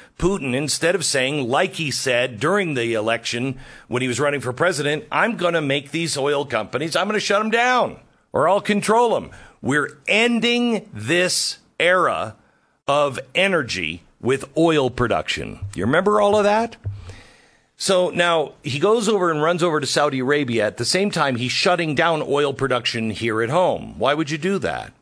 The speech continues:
Oh, and get utterly embarrassed along the way. This is E S G in summation.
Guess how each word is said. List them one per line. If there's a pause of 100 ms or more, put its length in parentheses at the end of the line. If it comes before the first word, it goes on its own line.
(240)
Oh,
and
get
utterly
embarrassed
along
the
way. (880)
This
is
E
S
G
in
summation.